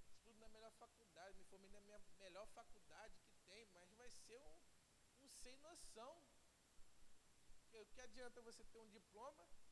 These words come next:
e ser negligente, ser omisso, não assumir as responsabilidades, não cumprir a missão?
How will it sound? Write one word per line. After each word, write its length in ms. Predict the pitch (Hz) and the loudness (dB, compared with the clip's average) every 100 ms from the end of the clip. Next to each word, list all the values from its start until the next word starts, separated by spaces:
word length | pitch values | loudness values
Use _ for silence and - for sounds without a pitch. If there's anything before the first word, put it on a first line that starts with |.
| - - | -4 -6
e 60 | 214 | -4
ser 180 | - 233 | -4 0
negligente, 680 | 233 220 220 175 185 160 | 2 2 2 2 0 0
ser 200 | - - | -2 0
omisso, 580 | 202 196 180 160 147 - - - - | 0 -2 -2 -2 0 0 0 -4 -6
não 120 | 185 | 0
assumir 580 | 208 - - 190 190 226 | 0 0 -2 -4 -4 -2
as 120 | 214 190 | 0 0
responsabilidades, 960 | 202 202 202 180 196 185 165 165 147 - | -4 -6 -8 -8 -8 -8 -2 -2 0 -2
não 220 | 180 208 - - - | -4 -4 -6 -10 -8
cumprir 380 | 202 - 202 214 | -4 -4 -2 -4
a 80 | |
missão? 600 | 214 208 185 - 190 170 | -4 -4 -4 -2 -2 -2